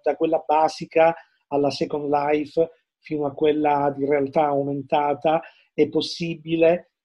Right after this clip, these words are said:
che, eh, artisti che sono di base nella, nella Bay Area di San Francisco,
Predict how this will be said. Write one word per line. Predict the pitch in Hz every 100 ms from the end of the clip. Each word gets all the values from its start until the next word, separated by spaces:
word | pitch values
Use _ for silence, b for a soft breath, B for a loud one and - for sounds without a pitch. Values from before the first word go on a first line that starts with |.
| _
che, | - 151 151 151
eh, | 165 151 151 147 143
artisti | 147 139 - 170 139 - 160 156 - - -
che | - 147
sono | 170 151
di | 143
base | 135 151 151 127 143
nella, | 135 139 139 139 135
nella | 135 139 139 135 135
Bay | 147 143 143
Area | 143 143 151 151
di | 139
San | - 139
Francisco, | 156 139 - 143 - 165